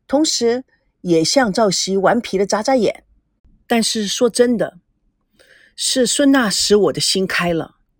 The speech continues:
她赶走了我心中积压太久的痛与寒冷，或者是，或者是一种不平衡吧。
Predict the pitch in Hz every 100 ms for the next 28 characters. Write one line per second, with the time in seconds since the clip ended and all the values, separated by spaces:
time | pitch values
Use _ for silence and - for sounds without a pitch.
0 | _ _ _ - 262 254 269 277 277 240
1 | - 277 269 277 277 - 277 285 277 -
2 | 320 220 - 160 147 160 - 220 147 -
3 | - 156 135 - 160 185 101 117 _ _
4 | _ _ _ _ _ - - 320 208 190
5 | 254 254 214 220 _ _ _ _ _ _
6 | _ _ - - 330 254 262 247 180 -
7 | 320 - - 180 220 156 143 165 120 -